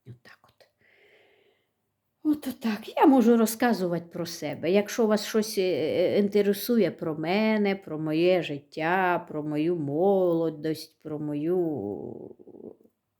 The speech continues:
як кажуть, шальную молодость,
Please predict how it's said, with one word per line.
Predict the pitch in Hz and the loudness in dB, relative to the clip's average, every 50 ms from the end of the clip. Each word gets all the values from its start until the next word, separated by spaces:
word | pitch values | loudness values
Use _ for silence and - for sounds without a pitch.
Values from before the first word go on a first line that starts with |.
| _ _ _ - - 214 196 - - _ _ _ - | _ _ _ -10 -6 -6 -6 -6 -8 _ _ _ -12
як | 165 151 151 - | -12 -12 -10 -10
кажуть, | 151 156 156 160 156 156 - | -10 -8 -6 -6 -8 -6 -6
шальную | - 180 196 214 220 208 214 226 247 240 220 196 202 196 | -2 2 4 4 6 6 6 6 6 6 6 4 4 2
молодость, | 190 180 180 175 180 190 202 202 202 190 180 165 170 165 170 - - _ | 0 0 0 2 4 4 4 4 2 2 0 0 -4 -4 -4 -8 -18 _